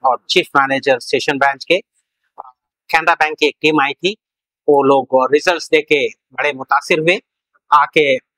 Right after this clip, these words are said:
प्रोग्राम रखा बच्चों को फे-, felicitation करने का, और जो भी नीट के toppers थे उनके लिए बड़े अच्छे उन्होंने नो-, ideas दिए या फिर जो है ना उनके, आ, हिम्मत अफजाई की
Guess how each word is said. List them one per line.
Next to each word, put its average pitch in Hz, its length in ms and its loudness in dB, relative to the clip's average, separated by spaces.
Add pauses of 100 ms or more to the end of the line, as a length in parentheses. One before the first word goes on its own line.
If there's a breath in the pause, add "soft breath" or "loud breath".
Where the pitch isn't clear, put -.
(100)
प्रोग्राम 160 680 0
रखा 131 380 -2 (240)
बच्चों 147 220 0
को 123 360 0 (120)
फे-, 131 200 -2
felicitation 151 640 0
करने 147 260 -2
का, 180 180 0 (460)
और 127 240 2
जो 156 200 0
भी 170 140 2
नीट 160 260 -2
के 139 60 2
toppers 139 460 -2
थे 170 120 2 (380)
उनके 151 240 0
लिए 139 220 2
बड़े 147 380 -2
अच्छे 151 460 -2 (320)
उन्होंने 139 440 -4
नो-, 151 500 -6 (1500)
ideas 165 360 0
दिए 185 380 0
या 143 120 4
फिर 151 260 -4
जो 143 80 0
है 139 60 -4
ना 139 160 0
उनके, 123 440 -4 (460 loud breath)
आ, - 40 -2
हिम्मत 131 540 -2
अफजाई 147 320 0
की 190 160 -2